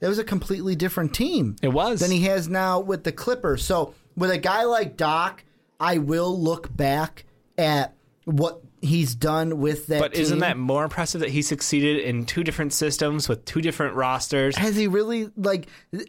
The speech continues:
Speaker 1: define succeeded when
Speaker 2: Right.
Speaker 1: it comes to the Clippers?
Speaker 2: And suc-, success is an interesting thing to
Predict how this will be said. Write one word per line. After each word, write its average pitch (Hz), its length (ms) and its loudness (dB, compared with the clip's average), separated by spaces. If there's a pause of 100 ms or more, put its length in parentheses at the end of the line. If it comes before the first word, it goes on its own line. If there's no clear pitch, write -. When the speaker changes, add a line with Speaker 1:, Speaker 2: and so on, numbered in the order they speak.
(180)
Speaker 1:
define 240 640 0
succeeded 165 1200 0
when 156 140 2
Speaker 2:
Right. 151 200 2
Speaker 1:
it 120 40 2
comes 175 280 -2
to 180 120 0
the 151 100 0
Clippers? 143 400 0 (260)
Speaker 2:
And - 100 -14
suc-, 190 220 -2 (340)
success - 480 0
is 170 100 0
an 165 80 0
interesting 151 340 0
thing 127 220 0
to 117 720 2